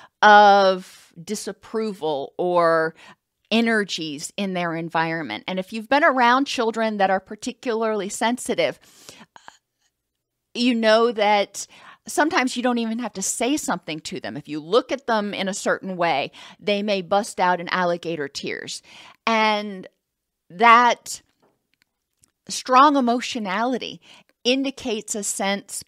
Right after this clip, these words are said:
potentially of anxiety. It could indicate a sense of regret or guilt if they've done something wrong and they're like,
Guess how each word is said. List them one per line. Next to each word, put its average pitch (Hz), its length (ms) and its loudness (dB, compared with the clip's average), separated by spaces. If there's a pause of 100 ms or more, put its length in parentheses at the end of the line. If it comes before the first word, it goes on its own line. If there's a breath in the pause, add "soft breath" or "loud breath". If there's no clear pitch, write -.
potentially 202 800 -6 (120)
of 180 640 2
anxiety. 196 720 0 (400 loud breath)
It 277 180 -4
could 381 300 -6
indicate 320 480 -6
a 320 60 -2
sense 277 440 -2 (140)
of 247 640 8 (440 loud breath)
regret 196 840 2
or 190 200 2
guilt 247 500 -2
if - 140 -6
they've 180 160 0
done 214 200 2
something 185 380 -2
wrong 202 340 6
and 156 80 -6
they're 104 100 -10
like, 104 200 -6